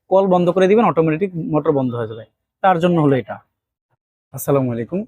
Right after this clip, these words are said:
ওয়াটার সলিউশন YouTube চ্যানেলে আপনাকে স্বাগতম। আমরা আজকে আপনাদেরকে দুটি প্রেশার পাম্প দেখাবো। একটি হলো বাথরুমের ফল ছাদে লাগানোর জন্য,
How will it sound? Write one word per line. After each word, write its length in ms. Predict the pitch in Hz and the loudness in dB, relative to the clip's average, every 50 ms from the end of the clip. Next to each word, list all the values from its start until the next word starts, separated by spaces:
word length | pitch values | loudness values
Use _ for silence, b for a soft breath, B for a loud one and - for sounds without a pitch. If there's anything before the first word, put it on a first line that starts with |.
| _ | _
ওয়াটার 220 | - 147 139 151 147 | -4 -4 -2 -2 -2
সলিউশন 360 | - - 160 160 156 175 160 | -2 -2 -2 -2 0 0 0
YouTube 240 | 151 147 139 160 151 | 0 0 0 0 -4
চ্যানেলে 320 | - - 151 147 143 143 | -4 -4 -4 -2 0 0
আপনাকে 260 | 139 139 - 135 131 | -2 -2 -4 -8 -10
স্বাগতম। 480 | 135 - - 127 120 113 - - 202 196 | -8 -6 -6 -6 -6 -6 -8 -8 -10 -8
আমরা 200 | 165 151 151 156 | -8 -4 -2 -2
আজকে 200 | - - - - | -2 -2 -4 -4
আপনাদেরকে 380 | 160 147 - 160 151 147 147 165 | -4 -4 -4 -6 -10 -8 -6 -6
দুটি 240 | 139 139 - - 165 | -4 -4 -6 -6 -6
প্রেশার 300 | - 165 147 - 147 131 | -6 -4 -4 -2 -4 -4
পাম্প 240 | - 151 147 139 135 | -4 -4 -4 -4 -4
দেখাবো। 340 | 127 127 135 135 185 285 - _ _ _ _ _ _ _ _ _ _ - | -4 -6 -6 -6 -6 -6 -8 _ _ _ _ _ _ _ _ _ _ -8
একটি 260 | 151 - _ 190 180 | -8 -6 _ 0 0
হলো 180 | 170 175 185 | 2 2 2
বাথরুমের 420 | 165 139 135 131 - 151 160 175 165 | 2 2 0 0 0 -2 -2 -2 -2
ফল 240 | - - 151 151 143 | 0 0 0 0 0
ছাদে 220 | - 160 143 160 | 0 -2 0 2
লাগানোর 360 | 156 151 143 151 156 160 151 | 2 2 2 0 0 0 -2
জন্য, 380 | 139 151 143 139 151 214 294 | 0 0 0 0 0 -2 -4